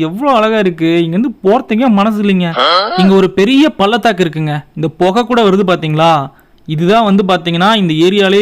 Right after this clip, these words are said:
ஃபேமஸ். அதனால பாத்தீங்கன்னா நிறைய டூரிஸ்ட் இந்த பக்கம் வருவாங்க. நம்மளும் அதுக்காக தான் வந்தோம். So, பார்த்து முடிச்சாச்சு, கிளம்பியாச்சு. ஆனா இப்ப அடுத்த ட்ரிப்பா நம்ம எங்க போயிட்டு இருக்கோம் அப்படின்னா கோயிலுக்கு போயிட்டு இருக்கோம். அதுக்கு முன்னாடி நம்ம பாத்தீங்கன்னா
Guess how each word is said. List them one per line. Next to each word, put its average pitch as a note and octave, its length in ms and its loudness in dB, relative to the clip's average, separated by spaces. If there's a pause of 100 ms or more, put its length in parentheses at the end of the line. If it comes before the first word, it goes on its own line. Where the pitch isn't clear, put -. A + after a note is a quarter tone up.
(160)
ஃபேமஸ். F3+ 500 -2 (280)
அதனால F#3 400 0
பாத்தீங்கன்னா F3 440 -2
நிறைய G3+ 400 -2
டூரிஸ்ட் G#3 460 -2 (340)
இந்த D#3 160 -6
பக்கம் E3+ 240 -2
வருவாங்க. E3 340 -2 (300)
நம்மளும் F#3 300 0
அதுக்காக E3+ 320 0
தான் E3+ 140 0
வந்தோம். F3 300 0 (520)
So, - 80 -8 (160)
பார்த்து G#3+ 320 0
முடிச்சாச்சு, G#3+ 560 -2 (320)
கிளம்பியாச்சு. G3+ 580 0 (320)
ஆனா G#3+ 100 2 (140)
இப்ப F3 160 -2
அடுத்த G#3 260 -4
ட்ரிப்பா A3+ 300 0
நம்ம G3 160 0
எங்க G#3+ 180 0
போயிட்டு G3 240 0
இருக்கோம் F#3 200 0
அப்படின்னா F#3 320 0 (180)
கோயிலுக்கு G#3 340 0
போயிட்டு D#3 200 -2
இருக்கோம். C#3+ 220 -8 (500)
அதுக்கு A3 320 -2 (100)
முன்னாடி C4+ 560 2 (340)
நம்ம F#3 220 0 (100)
பாத்தீங்கன்னா G3+ 560 0